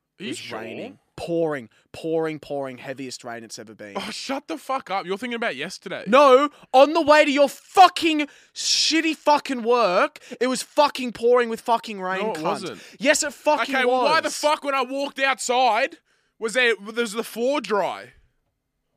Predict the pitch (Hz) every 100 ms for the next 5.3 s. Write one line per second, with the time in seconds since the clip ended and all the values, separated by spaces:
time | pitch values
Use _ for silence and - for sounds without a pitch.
0 | _ _ 349 370 - - _ - 240 -
1 | 359 - 330 349 - - 294 185 - 180
2 | 262 269 - 285 277 320 339 320 240 -
3 | 302 302 277 269 254 254 277 262 208 196
4 | 294 _ _ _ _ _ _ _ _ -
5 | 277 381 -